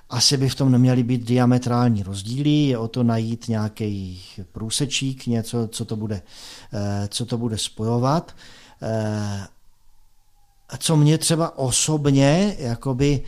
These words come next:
vždycky, vždycky tam bude nějaký rozměr modlitby, vždycky tam bude nějaký rozměr nějaký povinnosti, nějaký práce ve společenství, společné nebo něco takového. To asi nikdy nevymizí,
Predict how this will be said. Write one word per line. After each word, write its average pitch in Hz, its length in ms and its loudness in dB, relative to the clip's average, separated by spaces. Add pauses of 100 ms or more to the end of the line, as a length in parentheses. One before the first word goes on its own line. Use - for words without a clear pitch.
(260)
vždycky, 123 720 -4
vždycky 131 280 -2
tam 143 120 0
bude 139 160 4
nějaký 139 300 2
rozměr 131 360 2
modlitby, 127 480 4
vždycky 127 220 -2
tam 127 100 0
bude 123 160 2
nějaký 127 380 2
rozměr 120 400 0
nějaký 120 440 0
povinnosti, 127 800 0
nějaký 117 480 -2
práce 113 500 -4
ve 117 120 -2
společenství, 120 920 -2
společné 120 800 0
nebo 113 240 0
něco 107 360 -4
takového. 113 520 -4 (460)
To - 120 -10
asi 135 220 0
nikdy 139 300 4
nevymizí, 123 720 0